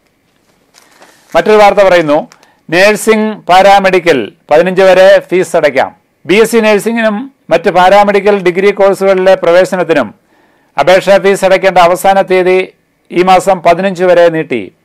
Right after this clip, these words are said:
ഫീസ് അടച്ചവർക്ക് പതിനേഴ് വരെ ഓൺലൈനായി അപേക്ഷിക്കാം. ഡബ്ല്യു ഡബ്ല്യു ഡബ്ല്യു ഡോട്ട് എൽ ബി എസ് സെന്റർ ഡോട്ട് കേരള ഡോട്ട് ജി ഒ വി ഡോട്ട് ഇൻ എന്ന വെബ്സൈറ്റ് മുഖേനയാണ് അപേക്ഷിക്കേണ്ടത്. നേരിട്ട് വിളിച്ച് വിവരങ്ങൾ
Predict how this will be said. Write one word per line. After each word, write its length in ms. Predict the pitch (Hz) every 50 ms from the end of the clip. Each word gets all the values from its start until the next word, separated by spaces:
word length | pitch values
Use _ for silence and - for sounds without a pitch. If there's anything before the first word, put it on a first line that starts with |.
| _ _ _ _ _ _ _ _ _ _ _ -
ഫീസ് 240 | 151 175 196 185 202 185
അടച്ചവർക്ക് 560 | 185 185 165 190 190 185 190 170 180 190 202 214 - _ _ _ _ - 151
പതിനേഴ് 400 | 160 165 190 196 202 214 208 202 185
വരെ 180 | 170 156 127 104 - - _ - - 143
ഓൺലൈനായി 520 | 165 185 180 180 180 180 175 170 175 180 175 170 _ - 160
അപേക്ഷിക്കാം. 480 | 147 165 165 143 143 143 139 139 104 90 _ _ _ _ _ _ _ _ _ _ _ _ _ _ _ _ _ _ _ -
ഡബ്ല്യു 240 | 151 151 170 190 202 190
ഡബ്ല്യു 200 | 196 180 196 202 196
ഡബ്ല്യു 240 | 202 190 190 202 202 196
ഡോട്ട് 200 | 202 196 202 196 - _ _ _ _ - 156
എൽ 80 | 156 175 170
ബി 80 | 196 208
എസ് 100 | 202 - 208
സെന്റർ 220 | 196 190 190 196 190 175
ഡോട്ട് 200 | 185 190 196 185 - _ _ - -
കേരള 280 | 160 165 180 185 185 190 196 196 180
ഡോട്ട് 240 | 190 190 196 175 160 - 160 151
ജി 100 | 160 180 190 190
ഒ 20 | 190
വി 80 | 196 190 180 175
ഡോട്ട് 220 | 190 190 185 190 - - 180 185
ഇൻ 80 | 190 190 185 185 - 175
എന്ന 140 | 175 175 175 165
വെബ്സൈറ്റ് 520 | 175 170 165 - 190 190 190 - 185 190 196 196 - _ - 202
മുഖേനയാണ് 560 | 165 165 180 180 180 180 175 170 175 175 185 185 - - -
അപേക്ഷിക്കേണ്ടത്. 640 | 131 170 165 165 160 147 156 151 135 135 127 117 95 82 _ _ _ _ _ _ _ _ - 151
നേരിട്ട് 440 | 180 202 214 214 214 196 208 226 226 226 190
വിളിച്ച് 300 | 190 196 196 190 - 226 208 190
വിവരങ്ങൾ 320 | 190 196 196 202 190 185